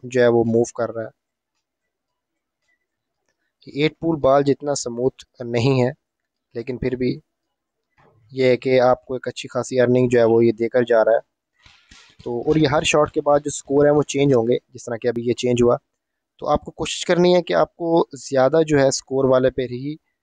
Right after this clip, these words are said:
आपको जो है ball को रखना है और उसको खेलना है,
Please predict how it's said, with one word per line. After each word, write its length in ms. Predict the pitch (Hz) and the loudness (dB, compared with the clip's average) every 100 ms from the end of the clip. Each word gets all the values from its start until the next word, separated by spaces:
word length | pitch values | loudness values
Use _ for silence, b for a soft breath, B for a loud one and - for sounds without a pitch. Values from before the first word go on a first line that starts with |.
| _ _ _ | _ _ _
आपको 680 | 131 123 - 135 131 127 131 | -8 -8 -4 2 2 0 -4
जो 120 | 131 | -4
है 60 | 123 | 0
ball 300 | 123 123 127 | 2 2 2
को 160 | 135 | -4
रखना 340 | 123 - 135 127 | -6 -6 -4 -2
है 100 | 127 | -2
और 180 | 117 | -4
उसको 200 | 120 - - | -16 -18 -18
खेलना 300 | 120 113 110 | -12 -10 -10
है, 120 | 101 | -14